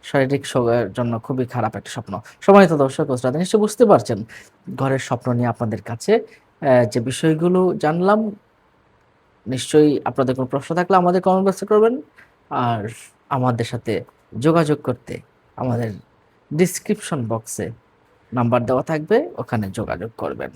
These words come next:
ভালো থাকুন, সুস্থ থাকুন, দেখা হবে পরবর্তী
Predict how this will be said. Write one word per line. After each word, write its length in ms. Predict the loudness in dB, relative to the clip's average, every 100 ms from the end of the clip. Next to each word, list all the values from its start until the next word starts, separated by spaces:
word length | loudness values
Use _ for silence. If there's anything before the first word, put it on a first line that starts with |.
| -4
ভালো 180 | 0 2
থাকুন, 460 | 0 -2 -2 -4 -12 _ _ _ _
সুস্থ 300 | -10 -10 -6
থাকুন, 420 | -6 -6 -4 -6 -8 -10
দেখা 300 | -2 0 0
হবে 140 | -2
পরবর্তী 600 | 0 2 2 0 -4 -4